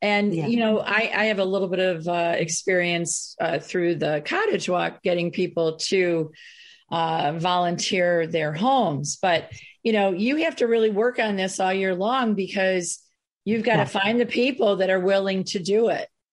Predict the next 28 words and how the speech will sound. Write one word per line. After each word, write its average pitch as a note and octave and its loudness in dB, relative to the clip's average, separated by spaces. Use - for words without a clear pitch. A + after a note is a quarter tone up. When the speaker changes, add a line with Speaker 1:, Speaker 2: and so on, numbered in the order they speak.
Speaker 2:
Yes. F3 2
And F#3 2
we G#3 2
are F3+ 2
so A#3+ 0
grateful E3 -4
to A3 -2
the F3+ 0
people F#3 -2
that F3 0
open F3 0
their, E3 -2
their E3+ 0
gardens E3 0
to F3+ 0
locals E3 2
and E3+ 2
visitors. D#3+ -2
There, G3 2
that's F#3+ 0
a, F3+ -2
just F3+ -4
a D#3+ -2
great E3 -2
thing D3+ 0
to D3+ -2
do. C#3 0
Um, D3+ 0